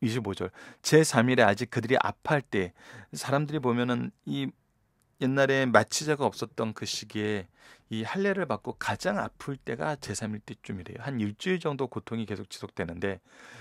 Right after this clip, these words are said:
그래서 보통 우리도 한 일주일 후에 이제 실밥을 뽑고 이제 병원에서 수술받은 사람들 그 사이에 이제 소염제, 진통제를 먹어서 이 아픔을 참는데,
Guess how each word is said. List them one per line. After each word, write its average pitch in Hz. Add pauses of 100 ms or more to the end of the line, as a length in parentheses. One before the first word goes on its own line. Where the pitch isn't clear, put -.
(120)
그래서 127
보통 127
우리도 117
한 127
일주일 101
후에 139
이제 104
실밥을 110
뽑고 104 (440)
이제 107
병원에서 113
수술받은 110
사람들 104
그 107
사이에 104
이제 98 (300)
소염제, 104
진통제를 104 (340)
먹어서 104
이 98
아픔을 104
참는데, 120